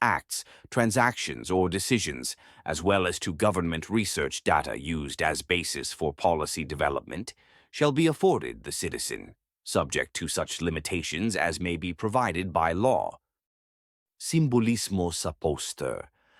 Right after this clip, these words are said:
Ang poster ay nagpapakita ng mga Pilipinong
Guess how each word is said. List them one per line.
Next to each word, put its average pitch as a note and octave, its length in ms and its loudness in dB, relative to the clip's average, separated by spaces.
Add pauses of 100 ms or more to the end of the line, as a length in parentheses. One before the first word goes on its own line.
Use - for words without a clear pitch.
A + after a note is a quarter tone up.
(120)
Ang E3 240 2
poster F3 560 0
ay A2+ 160 0
nagpapakita E2 960 -2
ng D#2 160 -2
mga F2+ 320 2
Pilipinong C3 720 2